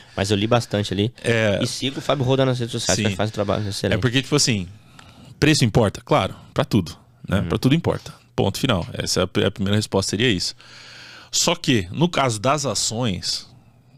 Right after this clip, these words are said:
Speaker 1: Uhum.
Speaker 2: não tem como você colocar um preço exato. Não tem como você precificar. Na minha cabeça, na minha humilde opinião, não tem. Tá? Se tivesse, todo mundo ia usar o mesmo cálculo.
Speaker 1: Uhum.
Speaker 2: Então não tem. Então, assim, por exemplo,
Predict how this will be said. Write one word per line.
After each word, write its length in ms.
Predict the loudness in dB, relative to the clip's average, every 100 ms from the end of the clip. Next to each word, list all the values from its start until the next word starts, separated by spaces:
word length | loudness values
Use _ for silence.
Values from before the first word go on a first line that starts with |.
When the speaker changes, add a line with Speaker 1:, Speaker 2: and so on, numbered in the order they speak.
| _ _
Speaker 1:
Uhum. 80 | -4 2
Speaker 2:
não 200 | 4 4
tem 200 | 2 2
como 160 | 0
você 160 | 0 -2
colocar 260 | -4 -4
um 80 | -6
preço 220 | -4 -6
exato. 400 | -6 -8 -12 -16 -20 _ _ _ _ _ _ _ _ _ _
Não 120 | -6
tem 120 | -2 -2
como 160 | 0
você 120 | -2
precificar. 600 | -2 -4 -4 -4 -4 -6 -16 _
Na 140 | -2
minha 140 | 0 -2
cabeça, 400 | -2 0 0 0
na 60 |
minha 120 | 0 2
humilde 160 | 2
opinião, 280 | 2 0 0
não 80 | 0
tem. 240 | 0 -4 -4 -18 -20 -20 -20 -20 _
Tá? 320 | -2 0 0 -6 -20 _ _ _ _ -8
Se 260 | -2 2 4
tivesse, 640 | 4 6 4 4 0 -4 -10 _ _
todo 180 | 0 2
mundo 160 | 4 4
ia 60 |
usar 140 | 4 2
o 40 |
mesmo 200 | 0 -6
cálculo. 380 | -6 -6 -6 -20 _ _ _ _
Speaker 1:
Uhum. 260 | -16 -16 -18 -8
Speaker 2:
Então 140 | -4
não 140 | -2 2
tem. 200 | 2 2
Então, 120 | 0
assim, 180 | 0 0
por 140 | 0
exemplo, 400 | 0 -2 -6